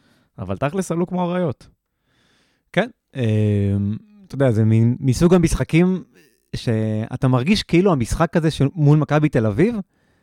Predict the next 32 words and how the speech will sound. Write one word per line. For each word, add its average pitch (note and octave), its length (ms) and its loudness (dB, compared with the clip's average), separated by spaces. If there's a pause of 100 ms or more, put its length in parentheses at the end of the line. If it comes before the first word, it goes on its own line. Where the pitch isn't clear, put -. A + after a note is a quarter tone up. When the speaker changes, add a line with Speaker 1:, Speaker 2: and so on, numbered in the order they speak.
(400)
Speaker 2:
מאז F3 280 2
השלוש D3+ 560 0
שלוש C#3 460 -2 (400)
בעונה A2 300 -2
עם B2+ 140 2
קיודה, C3+ 380 2 (640)
Speaker 1:
אז G2+ 160 -16
Speaker 2:
זה C3 100 2
מרגיש C3+ 260 -2
לי A3 80 0
כאילו F3+ 240 2
כל F#3+ 140 2
משחק F#3+ 380 -2
עם E3+ 80 2
Speaker 1:
הגול C3 120 0
Speaker 2:
מכבי E3 140 4
תל - 100 2
Speaker 1:
הנוראי D3 180 4
Speaker 2:
אביב F#3 140 4
Speaker 1:
הזה D#3+ 100 0
של B2+ 80 -8
Speaker 2:
מתחיל, F#3+ 360 0
Speaker 1:
זהבי. A3+ 60 -6 (180)
Speaker 2:
מתחיל F3+ 460 0
ומתנהל F3 420 2
באותה D#3 340 0
צורה. E3 320 0 (640)
כאילו, D3 340 6
מלא D#3+ 300 4
גולים, D#3+ 540 2
מלא B2+ 280 2
בלגן, C3 480 2